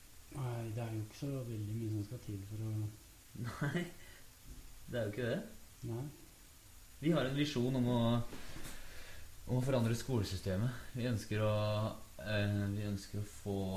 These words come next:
Speaker 2: selvutvikling inn i skolesystemet. Det er en helt annen samtale. Det er vår store visjon, på en
Speaker 1: Mhm.
Speaker 2: måte. Eh, men det er jo noe...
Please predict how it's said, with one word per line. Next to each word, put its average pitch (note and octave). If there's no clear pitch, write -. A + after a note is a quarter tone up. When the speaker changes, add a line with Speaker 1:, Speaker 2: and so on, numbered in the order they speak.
Speaker 2:
selvutvikling F#2
inn F#2+
i G2
skolesystemet. E2+
Det -
er F#2
en F2+
helt F#2
annen F2
samtale. E2+
Det F2+
er F2
vår F2+
store E2
visjon, F2
på F2+
en -
Speaker 1:
Mhm. A#2+
Speaker 2:
måte. G#2+
Eh, G2
men G#2+
det A#2+
er G2+
jo A2
noe... G#2+